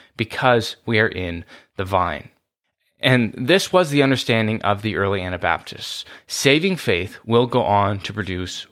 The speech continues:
works. If works don't follow, it's obvious to all that faith is also absent. Valerius, a Dutch schoolmaster and an Anabaptist,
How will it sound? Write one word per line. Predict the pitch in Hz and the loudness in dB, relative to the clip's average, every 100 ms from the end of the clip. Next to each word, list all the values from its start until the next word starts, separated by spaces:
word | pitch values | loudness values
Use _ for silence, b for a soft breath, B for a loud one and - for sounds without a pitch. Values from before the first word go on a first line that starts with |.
| - | -4
works. | 104 87 - - - B B _ - | -2 -2 -6 -16 -16 B B _ 0
If | 127 123 | 0 4
works | 151 196 - | 2 2 2
don't | 156 143 | 2 2
follow, | - 135 120 78 - 127 - | 0 4 4 2 -2 -6 -6
it's | 117 - | -4 2
obvious | 127 139 127 113 - | 2 2 2 0 0
to | 127 | -4
all | - 120 98 92 | 2 4 4 2
that | 98 98 - | -2 -4 -4
faith | - 156 110 95 - - _ - | -2 2 2 -2 -8 -20 _ -10
is | 107 | -6
also | - 92 - - 78 92 _ _ | 0 0 -2 -6 -6 -8 _ _
absent. | - 90 - - - - _ _ _ _ _ _ _ | -2 -2 -4 -14 -18 -20 _ _ _ _ _ _ _
Valerius, | 104 113 117 127 107 95 - - | -2 2 4 4 4 0 -2 0
a | 101 | 0
Dutch | 101 117 - | 2 0 0
schoolmaster | - 117 101 92 92 104 | 0 0 4 2 0 -2
and | 95 110 113 | 0 0 -2
an | |
Anabaptist, | 87 98 90 90 - 85 85 - - | -2 -2 0 0 0 -8 -10 -12 -16